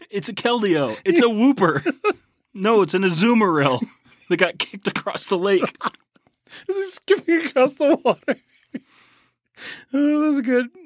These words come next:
Speaker 2: <laughs> Tick-, <laughs> tickets will be available to purchase this, uh, special research story lin-, leading to an encounter with Keldeo in its ordinary form from Tuesday, December sixth, uh, ten A M to December, December eleventh.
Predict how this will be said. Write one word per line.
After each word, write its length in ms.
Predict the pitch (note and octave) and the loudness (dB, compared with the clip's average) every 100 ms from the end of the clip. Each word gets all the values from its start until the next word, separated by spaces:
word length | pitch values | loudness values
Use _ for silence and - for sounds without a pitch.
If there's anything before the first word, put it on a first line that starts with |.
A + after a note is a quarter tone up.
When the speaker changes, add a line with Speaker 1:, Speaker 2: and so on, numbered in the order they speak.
| D4 | 0
Speaker 2:
<laughs> 600 | B3 - - - - _ | 0 -2 -8 -10 -14 _
Tick-, 240 | D4 - - - A#3 - - - | 0 0 -4 -4 -4 -4 -20 -2
<laughs> 840 | F4 - _ - - - - - F#3+ | -2 -2 _ -16 -14 -14 -16 -14 -4
tickets 360 | B3 B3 D4 - | 0 2 0 0
will 120 | B3 G3 | 0 0
be 180 | A3 | 0
available 560 | G#3 F#3+ G#3+ - - A#3 | 0 2 2 2 0 0
to 120 | A3+ | 0
purchase 680 | - - G#3+ G#3+ - D#3+ F3+ - - - - - | -2 0 0 0 -4 -4 -4 -10 -16 -18 -20 -4
this, 300 | F#3 F#3+ G3 | 0 0 2
uh, 260 | F3+ E3 | 4 4
special 420 | D#3+ - A3+ G#3+ F#3+ | 2 0 0 2 0
research 320 | G#3 G3 G3 | 0 -2 -6
story 400 | - F#3 F#3 F3+ | -2 0 2 0
lin-, 380 | F#3 G3+ E3+ E3 | -2 -2 -2 0
leading 260 | F3 G#3+ G#3 B3+ | 2 2 4 4
to 140 | B3 | 4
an 80 | F#3 | 2
encounter 380 | F3 F#3+ G3 F#3+ | 2 2 2 0
with 240 | E3 - | -6 -8
Keldeo 600 | - G3+ F#3+ D3 C3+ D3 - - - | -2 0 2 2 2 0 -6 -10 0
in 80 | D#3 | 0
its 120 | - | 2
ordinary 460 | - G#3+ F#3+ F3+ F3 | 2 2 4 2 2
form 280 | F3+ F3 | 2 0
from 200 | E3+ C#3+ | 0 -6
Tuesday, 400 | C#3+ A3 F3+ F3+ | -2 0 2 0
December 280 | E3 E3+ E3 | 0 0 -2
sixth, 380 | D3 F3+ D3 - - _ - | 0 0 -2 -8 -14 _ -2
uh, 180 | C#3+ | -2
ten 200 | D3 F#3+ | 0 2
A 100 | F#3 | 4
M 140 | F3+ E3+ | 4 2
to 180 | - F3 | 0 0
December, 340 | D3+ F#3+ E3 | 2 2 0
December 300 | C#3+ E3 D3+ | 0 -2 -2
eleventh. 460 | D#3 E3 D3+ D#3 | -4 -4 -4 -4